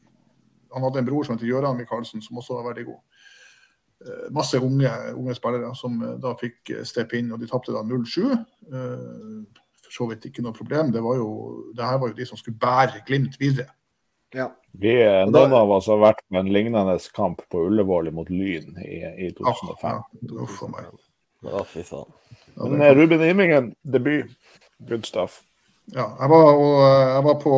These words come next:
Speaker 1: eh, jeg var på Falkum stadion, det som er, nå heter, da han, da de spilte treningskamp mot Odd. Da Ruben Ibbingen sannsynligvis fikk ødelagt karrieren sin med den der forferdelige taklingen fra han der, eh,
Speaker 3: Morten
Speaker 1: hva han
Speaker 3: Fevang.
Speaker 1: het? Morten
Speaker 2: Morten Fevang.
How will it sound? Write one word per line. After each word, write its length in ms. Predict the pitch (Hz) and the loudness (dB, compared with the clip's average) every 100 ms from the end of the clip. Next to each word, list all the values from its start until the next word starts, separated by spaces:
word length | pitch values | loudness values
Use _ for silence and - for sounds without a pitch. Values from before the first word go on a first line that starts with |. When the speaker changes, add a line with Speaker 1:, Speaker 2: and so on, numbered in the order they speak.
| 131 | 6
Speaker 1:
eh, 300 | 127 120 120 | 6 4 2
jeg 100 | 127 | 2
var 120 | 135 | 0
på 160 | 139 123 | -2 -2
Falkum 440 | 143 151 160 117 | -2 0 -2 0
stadion, 380 | 117 139 135 110 | 2 2 2 -4
det 140 | 110 | -6
som 180 | 110 117 | -6 -4
er, 140 | 117 113 113 113 117 | -4 -6 -8 -8 -6
nå 220 | 117 120 | -6 -6
heter, 760 | 113 110 120 117 113 113 110 110 | -6 -8 -6 -6 -6 -10 -12 -14
da 100 | 117 | -10
han, 100 | 113 107 - | -8 -10 -10
da 60 | 120 | -12
de 100 | 117 | -8
spilte 260 | 127 117 | -8 -8
treningskamp 480 | 113 123 139 139 - | -4 -4 -2 -4 -6
mot 140 | - | -8
Odd. 300 | - 147 143 - _ _ - _ _ - | -4 -4 -6 -16 _ _ -20 _ _ -8
Da 60 | 117 | -4
Ruben 260 | 123 123 117 | 0 0 0
Ibbingen 420 | 120 127 127 113 | -2 0 -2 -4
sannsynligvis 680 | 117 117 - 147 139 120 117 | -6 -6 2 4 4 2 0
fikk 140 | 127 | -2
ødelagt 360 | 127 123 127 117 | -2 0 -2 -2
karrieren 380 | 113 123 131 107 | -2 0 0 0
sin 240 | - 113 | -4 -6
med 140 | 113 113 | -6 -8
den 180 | 113 113 | -8 -8
der 180 | 113 117 | -10 -12
forferdelige 680 | 117 113 - 131 131 110 | -14 -12 -6 -6 -6 -8
taklingen 460 | 110 127 123 113 104 | -6 -6 -4 -6 -8
fra 140 | - 110 | -10 -8
han 160 | 110 | -8
der, 220 | 110 110 113 | -8 -10 -10
eh, 220 | - 107 _ _ - - - - - _ _ - | -14 -16 _ _ -20 -20 -16 -16 -16 _ _ -16
Speaker 3:
Morten 220 | - - | -14 -6
Speaker 1:
hva 200 | - 214 | 2 4
han 80 | - | 6
Speaker 3:
Fevang. 40 | |
Speaker 1:
het? 180 | 226 226 | 4 4
Morten 220 | 165 - | 0 4
Speaker 2:
Morten 260 | 160 190 165 | 4 6 6
Fevang. 500 | 175 170 - 151 | 8 8 6 4